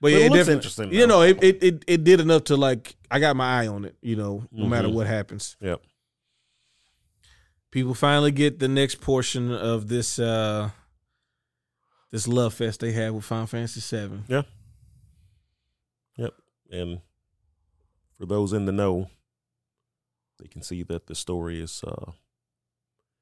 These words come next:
Speaker 1: going on pretty much where it left off.
Speaker 2: Yeah.
Speaker 1: Where it looks like there's two, there's two separate timelines now. Anybody who played the game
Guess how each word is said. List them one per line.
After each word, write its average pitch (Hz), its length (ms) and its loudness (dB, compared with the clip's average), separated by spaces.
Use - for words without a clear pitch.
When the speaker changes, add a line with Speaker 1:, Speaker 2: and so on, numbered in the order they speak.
Speaker 1:
going 165 260 4
on 165 200 2
pretty 175 180 2
much 151 160 4
where 143 140 2
it 120 60 0
left 127 240 0
off. 104 280 0
Speaker 2:
Yeah. 185 260 2
Speaker 1:
Where 107 180 -2
it 101 60 -2
looks 104 200 -4
like 101 140 -6
there's 101 180 -6
two, 107 520 -4
there's 98 160 0
two 117 240 -2
separate 98 320 -6
timelines 82 580 -10
now. 76 280 -16
Anybody 82 300 -10
who 85 80 -10
played 85 240 -8
the 78 80 -16
game 80 380 -10